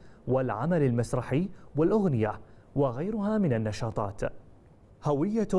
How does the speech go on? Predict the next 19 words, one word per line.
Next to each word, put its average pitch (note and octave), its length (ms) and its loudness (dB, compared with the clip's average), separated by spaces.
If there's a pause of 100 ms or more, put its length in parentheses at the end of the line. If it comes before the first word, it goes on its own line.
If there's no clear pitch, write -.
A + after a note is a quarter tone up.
خليجية D#3 760 2
واحدة C#3+ 760 2 (420)
وإرث C#3+ 500 0
ثقافي D3 800 0 (560)
هو D3 260 2
نتاج D#3 420 -4
لتاريخ C#3+ 680 2
بانورامي C#3+ 840 2
مشترك C#3 680 0 (340)
بين A#2+ 340 2
دول D3 340 4
مجلس D3 440 0
التعاون C#3+ 640 2
الخليجي، A2+ 600 0 (460)
كانت C#3 500 0 (340)
ولا E3+ 300 2
تزال F3 560 0 (340)
مشعلا C#3 500 2
مضيئا D3 720 2